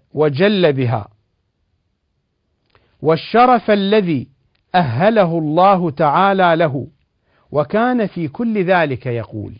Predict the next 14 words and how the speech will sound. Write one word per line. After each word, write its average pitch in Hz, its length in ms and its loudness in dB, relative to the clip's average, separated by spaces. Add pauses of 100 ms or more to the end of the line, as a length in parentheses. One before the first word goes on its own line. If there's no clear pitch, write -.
(280)
حينما 147 480 -4
يتحدث 143 640 -6 (640)
عن 147 180 -6
فضل 147 380 -4
علي: 127 500 -6 (720)
"أخبرني 185 800 0
به 175 520 -4 (300)
جبرائيل 156 720 -2
عن 139 260 -4
الله"، 127 360 -4 (800)
ويقول 156 580 0
في 151 180 -4
بعض 147 300 -2
ذلك: 147 640 -2